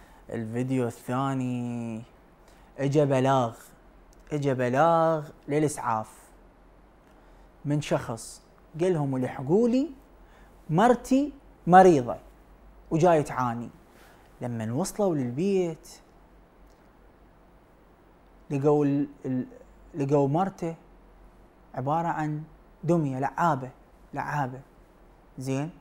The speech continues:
وهو مجهش بالبكاء، زين، لا يقدرون يقولوا له: "أنت عم أنت، أنت مخبل"، <laughs> ويعوفوه يرحون، لا يسوي شيء بنفسه،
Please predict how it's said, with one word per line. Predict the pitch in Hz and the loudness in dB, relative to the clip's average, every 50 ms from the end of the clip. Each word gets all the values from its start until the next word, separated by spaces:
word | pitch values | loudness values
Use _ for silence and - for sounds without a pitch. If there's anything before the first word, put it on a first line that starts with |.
| - - - - - - - - - - - - - - - - - - - - - | -20 -20 -20 -20 -20 -20 -20 -20 -20 -20 -20 -20 -20 -20 -20 -20 -20 -20 -20 -12 -6
وهو | 139 123 120 131 175 220 247 247 262 262 247 214 | -4 -2 0 2 2 2 4 6 8 10 10 8
مجهش | 180 175 175 175 170 190 214 226 185 185 214 233 247 208 - | 8 2 0 2 4 6 6 4 4 4 4 2 2 2 0
بالبكاء، | 202 202 214 196 170 190 190 - 233 240 226 202 180 - - - - - - - _ _ _ _ _ _ _ _ _ _ _ _ _ _ _ - - - - | 2 2 2 4 4 2 2 2 2 2 2 0 -2 -4 -8 -16 -20 -20 -20 -20 _ _ _ _ _ _ _ _ _ _ _ _ _ _ _ -20 -20 -20 -8
زين، | - 156 143 131 127 | -4 -2 0 2 4
لا | 143 | 6
يقدرون | 185 208 202 214 214 214 226 226 | 6 6 6 6 6 6 6 6
يقولوا | 220 180 208 202 214 214 | 4 4 6 6 8 8
له: | 214 208 | 8 8
"أنت | 208 - 214 | 6 4 0
عم | 196 190 196 202 196 | 0 0 0 0 0
أنت، | 190 196 - | 0 0 0
أنت | 196 180 190 - 185 | -2 -2 -2 -2 -4
مخبل"، | 165 147 - - 180 170 160 156 143 196 185 180 156 180 165 165 - - - - | -4 0 2 2 2 4 2 0 0 0 2 2 0 -2 -2 -4 -6 -10 -16 -20
<laughs> | - - - - - | -20 -20 -16 -6 -2
ويعوفوه | 175 175 143 180 170 - - 180 185 190 | 0 4 4 4 4 4 4 6 6 8
يرحون، | 180 165 160 147 180 185 196 190 185 180 170 | 6 6 4 2 0 0 0 0 2 2 2
لا | 170 165 | 4 4
يسوي | 165 156 - 180 180 175 156 | 2 2 2 2 2 2 2
شيء | 135 175 175 | 0 0 0
بنفسه، | 160 151 160 165 151 - - - - | 0 0 0 0 -2 -4 -6 -10 -12